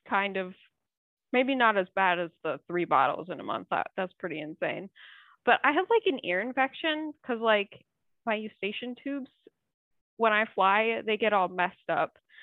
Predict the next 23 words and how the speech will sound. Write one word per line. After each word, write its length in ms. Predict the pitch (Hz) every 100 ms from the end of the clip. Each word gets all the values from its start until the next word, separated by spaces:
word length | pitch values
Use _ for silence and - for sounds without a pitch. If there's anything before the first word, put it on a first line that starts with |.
| - - -
um, 320 | 202 196 175
especially 720 | 170 - 226 - 226 226 190 170
if 100 | 190
I'm 200 | 185 185
very 320 | 185 175 165
anxious, 400 | 160 160 - - _
which 180 | 170 -
I'm 220 | 165 156
afraid 300 | - - 196
of 60 | 196
flying. 460 | - 165 156 147 - _ _
So 100 | 185
that's 220 | 175 190
a 40 | 180
thing. 340 | - 165 165 -
Um, 320 | 190 180 - - _ _ _
<laughs> 340 | _ _ _ -
anyways, 600 | 262 247 180 185 175 190 - -
I 140 | 269
got 280 | 277 240 247
an 140 | 311 277
ear 220 | 294 269
infection, 760 | 247 226 202 185 - 196 202 214